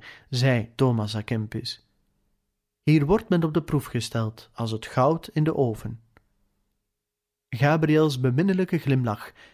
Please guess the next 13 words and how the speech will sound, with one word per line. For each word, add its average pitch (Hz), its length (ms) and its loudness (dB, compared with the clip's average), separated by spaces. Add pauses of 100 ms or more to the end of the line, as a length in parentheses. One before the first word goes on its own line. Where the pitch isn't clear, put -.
(200)
hielp 180 340 4
hem 165 240 2
over 135 320 2
de 120 100 -2
moeilijke 147 400 2
dagen 117 360 -2
heen 143 400 -2 (280)
die 180 140 0
iedereen 143 560 2
in 120 120 -4
het 110 120 -4
kloosterleven 113 840 -4
ondervindt. 135 600 -2